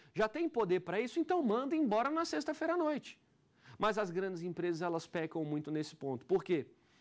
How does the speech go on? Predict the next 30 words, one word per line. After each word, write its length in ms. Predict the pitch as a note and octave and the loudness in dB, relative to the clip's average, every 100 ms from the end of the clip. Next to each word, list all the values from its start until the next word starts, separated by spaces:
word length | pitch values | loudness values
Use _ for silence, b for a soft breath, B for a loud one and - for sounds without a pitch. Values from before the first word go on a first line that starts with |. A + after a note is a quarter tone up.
| b b b | b b b
Porque, 400 | E4 D4+ A3+ - - | -6 0 0 0 -2
por 200 | C4+ C4 | -2 0
ser 160 | - | 0
uma 200 | F3 F3 | 0 0
grande 320 | C#3+ B2+ A#2+ C#3+ | -2 -2 -4 -4
empresa, 380 | C3+ G#3+ D#3+ | -2 0 0
existe 380 | E3+ E3 G3 - | -2 -4 -8 -6
um 100 | A3 | -6
procedimento 840 | A#3 C#4+ D4+ D#4+ D#4+ D#4+ A#3 A#3+ B3 | -2 -4 -2 -2 2 2 2 2 0
administrativo, 760 | G#3+ A3+ A3 A#3 A#3 A3+ F#3+ | 0 -2 -2 -4 -2 -2 0
uma 200 | D3+ D3+ | 0 -2
burocracia 800 | C#3+ A3+ B3 B3 B3 A#3+ A3 A3 | 0 2 2 0 0 -2 -2 -2
a 40 | |
seguir. 340 | G#3+ A#3+ G3+ G3+ B B B B - | 0 -2 -2 -6 B B B B -4
E 80 | |
quando 240 | G#3 A3 G#3+ | 0 2 2
existe 320 | F3 F3+ - | 0 -4 -8
essa 180 | - F#3 | -6 -2
burocracia, 720 | F#3 F#3 F3+ F3+ - F3+ F3 B B | 0 0 0 -6 -4 -4 -4 B B
essa 220 | D#3+ - | -6 -4
burocracia 640 | E3 E3 D#3+ E3 D3+ E3+ D#3+ | -2 -2 -2 -4 -4 -4 -4
atraba-, 480 | D#3+ E3 C#3+ B2+ B2 | -2 -4 -4 -6 -6
atrapalha. 560 | D3+ D3+ D3+ C#3+ A2 G#2+ _ _ b b b b | -8 -8 -4 -2 -2 -6 _ _ b b b b
Senhores, 640 | - F#3+ G3+ F#3 A#2+ - b b b | -4 4 4 4 -2 -16 b b b
o 100 | G3 | 0
princípio 540 | G#3 F#3+ - B3 A#3+ | 0 -2 -4 -6 -2
da 160 | G3 G#3 | 0 0
imediatidade, 1040 | G#3 G3+ E3+ F3+ - B2+ B2+ D3+ C3 A2+ | 2 0 2 -2 -4 -2 0 2 0 -4
da 200 | B2+ C#3+ | -4 -4
contemporaneidade, 1400 | - G#3+ C4+ A3+ G#3 F#3+ E3+ D#3+ C3+ A2+ C#3 D3 A#2 | -2 -4 -2 0 -2 0 -2 -2 -4 -2 0 0 -2